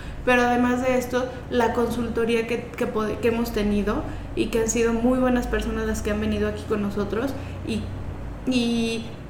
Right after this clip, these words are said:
el abrirte a que te den consejos, a que cambia esto, mueve esto, la infraestructura, y aunque sea un espacio chiquitito,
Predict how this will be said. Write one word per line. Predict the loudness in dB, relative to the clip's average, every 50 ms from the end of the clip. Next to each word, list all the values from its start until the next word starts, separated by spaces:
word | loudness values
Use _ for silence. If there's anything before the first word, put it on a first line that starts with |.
| 0
el | 2 6 6 8
abrirte | 8 6 4 6 6 6 6 6 4 0 0 2
a | 2 2 2
que | 0 -2
te | -2 -2 -2
den | -2 -2
consejos, | -2 -4 -4 -4 -2 0 0 0 0 0 -2 -4 -2 -4
a | -6 -6
que | -6 -8
cambia | -2 0 2 4 4 4 4 4
esto, | 2 2 0 -4 -4 -2
mueve | 0 0 2 2 2
esto, | 2 0 0 -2 0 2
la | 2 2
infraestructura, | 2 0 -2 -4 -6 -6 -6 -6 -6 -4 -2 0 2 2 2 2 0 -2 -6 -2 2
y | 4
aunque | 4 6 6 4 4
sea | 4 6
un | 6 6
espacio | 6 6 4 2 2 2 2 0 -2
chiquitito, | -4 -8 -6 -6 -6 -4 -4 -4 -4 -2 -2 -2